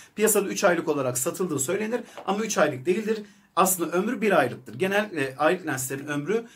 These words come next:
eskiden bir aylık olarak geçiyordu. Ama şimdi yeni yapılan lenslerin teknolojisinin değiştiğini söylüyorlar. Üç ya da altı aylık olabiliyormuş. E, yani firmalar bunu söylüyor. Ben de onlardan,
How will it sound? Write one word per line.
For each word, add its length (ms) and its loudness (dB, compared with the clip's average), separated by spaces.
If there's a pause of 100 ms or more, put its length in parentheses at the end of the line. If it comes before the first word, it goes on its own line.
eskiden 500 2
bir 180 8
aylık 220 0
olarak 340 -4
geçiyordu. 380 -8
Ama 160 0
şimdi 340 -4
yeni 300 -2 (240)
yapılan 480 2
lenslerin 380 0
teknolojisinin 640 -6
değiştiğini 420 -6
söylüyorlar. 580 -2 (260)
Üç 200 -4
ya 100 2
da 60 4
altı 320 4
aylık 260 0
olabiliyormuş. 760 -2 (300)
E, 80 0
yani 320 4
firmalar 500 2
bunu 120 2
söylüyor. 520 0
Ben 300 2
de 60 2
onlardan, 840 2